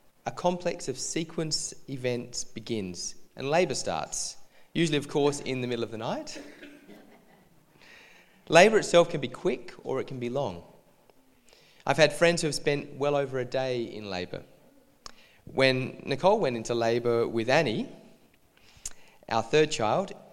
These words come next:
everything happened really, really fast. So fast that we almost didn't make it to the hospital in time. All up, I think the beginning of labour to birth was less than two hours.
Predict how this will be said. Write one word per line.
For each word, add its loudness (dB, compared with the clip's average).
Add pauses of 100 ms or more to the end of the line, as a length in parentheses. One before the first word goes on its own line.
(120)
everything 4
happened -6 (220)
really, -4
really 0
fast. -2 (340)
So 4
fast 4
that -2
we -2
almost -2
didn't -6
make -6
it -8
to -4
the -2
hospital 2
in -2
time. -4 (420)
All 6
up, 4
I 2
think -6
the -6
beginning -4
of -2
labour -2
to -10
birth -4
was -6
less -6
than -10
two -8
hours. -12